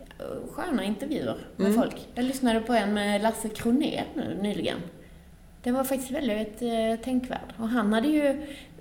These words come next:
Speaker 1: hittat träningen nu, liksom, i, i sen, lite så, för att han,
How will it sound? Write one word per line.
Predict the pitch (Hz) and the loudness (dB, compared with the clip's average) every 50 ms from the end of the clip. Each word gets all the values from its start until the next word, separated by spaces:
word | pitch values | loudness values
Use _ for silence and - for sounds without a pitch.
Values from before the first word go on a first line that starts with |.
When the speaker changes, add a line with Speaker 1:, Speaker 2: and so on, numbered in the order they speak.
| - | -14
Speaker 1:
hittat | - 247 - 320 320 320 - 190 190 - - - | -12 -6 -4 -4 -4 -2 -2 -4 -4 -4 -6 -6
träningen | - - 240 214 247 262 240 185 160 151 151 143 147 185 214 233 | -4 -2 0 0 2 2 2 2 0 -2 -2 0 2 4 6 6
nu, | 240 - - 165 190 220 214 - - - - | 6 6 6 4 2 2 0 -2 -6 -8 -8
liksom, | - - - 208 202 202 202 202 | -8 -6 -4 -2 -2 0 -2 -2
i, | - - 226 208 196 208 202 - - - - | 0 2 2 2 2 2 0 -2 -6 -6 -4
i | 233 220 | -4 -4
sen, | - - 226 214 196 208 202 - - - - - - - - - - | -2 -2 -2 -2 -2 -4 -6 -8 -14 -16 -18 -20 -20 -20 -20 -20 -14
lite | - - 196 202 - - 226 | -10 -8 -6 -6 -4 -2 0
så, | 185 180 185 | 0 0 0
för | 180 - 202 | -2 -4 -4
att | 202 202 - | -4 -2 -2
han, | 208 190 180 180 175 | -4 -2 -2 -2 -4